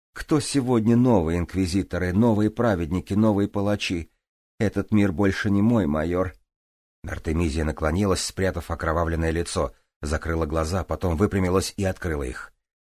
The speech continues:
«Послушайте», — снова заговорила она, посмотрев наконец на мужа. «Морбюс никогда в этом не участвовал. Больше того, он никогда об этом не знал. Он ребенок, играющий в свои игрушки.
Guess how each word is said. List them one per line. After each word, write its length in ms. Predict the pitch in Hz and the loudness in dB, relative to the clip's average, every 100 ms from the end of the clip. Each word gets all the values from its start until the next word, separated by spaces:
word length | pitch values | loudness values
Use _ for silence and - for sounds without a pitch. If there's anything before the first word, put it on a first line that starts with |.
| _ _ | _ _
«Послушайте», — 840 | - 101 - 110 - - - 90 - _ _ - | -8 -6 -2 -2 -2 -8 -8 -10 -10 _ _ -16
снова 300 | - 78 76 | -8 -6 -4
заговорила 460 | 76 80 80 76 | -4 -2 0 0
она, 240 | 78 98 90 | 0 0 0
посмотрев 600 | 80 - 80 - 85 - | -4 -6 -6 -4 -6 -4
наконец 460 | 85 82 82 - | -4 -2 -4 -4
на 120 | 90 80 | -4 -2
мужа. 320 | 76 67 - _ _ _ _ _ _ _ | -4 -8 -14 _ _ _ _ _ _ _
«Морбюс 680 | - 104 101 87 110 - - | 2 4 4 2 0 0 0
никогда 540 | 104 - 101 98 104 | 0 0 -4 0 0
в 100 | 95 | 2
этом 300 | 95 - 85 | 0 0 -2
не 120 | 90 87 | 0 -2
участвовал. 720 | 80 80 85 - 90 - - _ _ _ _ _ - | -4 -8 -8 -10 -8 -8 -12 _ _ _ _ _ -10
Больше 420 | 90 101 92 - | 0 0 0 -8
того, 300 | - 82 82 | -6 -4 -2
он 140 | 92 | 0
никогда 440 | 98 - 85 92 92 | 0 0 -4 -2 0
об 120 | 87 | -2
этом 260 | - 87 | -4 -2
не 100 | 90 | -2
знал. 400 | 85 85 69 57 _ _ _ _ _ _ 123 | -2 -2 -4 -4 _ _ _ _ _ _ 2
Он 200 | 127 127 | 4 6
ребенок, 540 | 135 113 123 85 80 | 4 4 4 4 0
играющий 540 | 95 95 90 78 - 87 | -2 2 2 0 -4 -6
в 80 | |
свои 320 | - 98 90 90 | -2 -2 0 -2
игрушки. 580 | 90 73 - - 80 | -2 -4 -6 -10 -14